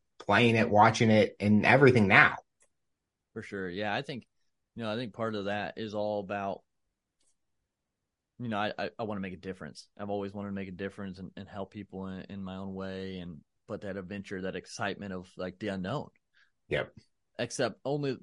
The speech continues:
Speaker 2: only known thing really is that there's unknown out there to find <laughs> and to figure out. Um, and yeah, it's fun. It's, you know, I, I listen to some of my, like, pump up jams is actually, like, the instrumental, uh, song from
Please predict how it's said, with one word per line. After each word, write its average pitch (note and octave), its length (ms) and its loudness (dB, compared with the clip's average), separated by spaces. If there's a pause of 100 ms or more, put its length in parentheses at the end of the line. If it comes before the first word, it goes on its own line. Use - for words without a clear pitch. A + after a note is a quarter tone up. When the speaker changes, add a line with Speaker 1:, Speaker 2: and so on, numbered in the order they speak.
(100)
Speaker 2:
only C#3+ 320 -4
known C3 360 -4
thing C3+ 280 -6
really A2 360 -2
is G#2 220 -4
that G2+ 260 -4
there's G2+ 300 -6
unknown G2+ 360 -6
out G#2 220 -6
there G2 140 -8
to E2+ 100 -8
find D#2 420 -10 (100)
<laughs> - 120 -16
and A#2 220 -14
to G2 40 -10
figure G2+ 340 -8
out. G2 280 -6 (480)
Um, F#2 520 -6 (540)
and G2 260 -8
yeah, C3+ 180 -4
it's A#2 180 -8
fun. A#2 240 -8
It's, - 340 -12 (360)
you G#2+ 80 -12
know, G2 80 -6
I, F#2+ 120 -8 (1080)
I G2+ 80 -8
listen G#2 420 -10
to G2+ 320 -10
some C3 140 -8
of A#2 80 -6
my, G#2+ 120 -4
like, F#2 260 -6
pump A#2+ 220 -10
up F#2+ 140 -8
jams A2 300 -6
is G2 100 -8
actually, G2 340 -6
like, G#2 220 -8
the G2 200 -6
instrumental, G2+ 640 -10 (460)
uh, C2 280 -12 (580)
song G#2+ 420 -6
from F#2 500 -10